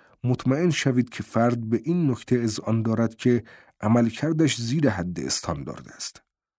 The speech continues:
امیدواریم با این توضیحات متوجه میزان اهمیت بازخورد مثبت و منفی برای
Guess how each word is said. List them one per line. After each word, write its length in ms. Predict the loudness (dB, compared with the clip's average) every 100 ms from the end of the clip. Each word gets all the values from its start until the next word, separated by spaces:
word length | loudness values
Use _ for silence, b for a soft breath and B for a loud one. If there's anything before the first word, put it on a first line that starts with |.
| _ _ _ 0
امیدواریم 600 | 2 2 2 4 4 4
با 140 | 0
این 160 | 0 -2
توضیحات 680 | -2 -6 -4 -2 -2 -4 -14 b b b
متوجه 720 | -2 0 2 2 0 2 2 2
میزان 480 | 2 0 2 2
اهمیت 840 | 0 -2 -2 -2 2 0 2 4 2 B B -10
بازخورد 720 | -2 2 0 -2 -2 0 2
مثبت 560 | 2 0 -4 -4 -2 0
و 40 |
منفی 460 | -2 -2 -8 -4 -4
برای 580 | 0 2 2 2 0